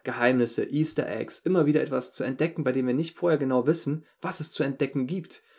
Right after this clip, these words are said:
oder was jetzt in der Kiste drin ist. Spiele sind voll mit Überraschungen. Und diese Überraschungen sorgen neben den anderen Faktoren sehr, sehr stark dafür, dass wir mei-, weitermachen wollen, dass wir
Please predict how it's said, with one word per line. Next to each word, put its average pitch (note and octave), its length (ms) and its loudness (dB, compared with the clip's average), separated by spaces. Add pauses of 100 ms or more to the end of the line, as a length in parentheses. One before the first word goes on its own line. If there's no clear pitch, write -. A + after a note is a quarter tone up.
(100)
oder B2 180 2
was C3+ 160 0
jetzt C3 140 -2
in B2 40 -4
der B2 120 -2
Kiste A3 320 -2
drin A2+ 240 -4
ist. - 320 -10 (420)
Spiele E3+ 420 2
sind D#3 200 0 (420)
voll F#3+ 360 6
mit B2 160 6
Überraschungen. - 800 -4 (480)
Und D3 160 2
diese F#3 180 4
Überraschungen D3+ 640 2
sorgen C3+ 440 2 (120)
neben F#3 320 8
den E3 120 2
anderen F#3+ 280 0
Faktoren B2 480 -2
sehr, E3+ 260 0
sehr F3+ 240 0
stark E3+ 440 -2
dafür, C3+ 380 0 (180)
dass - 180 -6
wir C3+ 80 2
mei-, C#3+ 320 2
weitermachen B2 800 -2
wollen, G#2+ 320 -2 (320)
dass - 240 -4
wir B2+ 320 6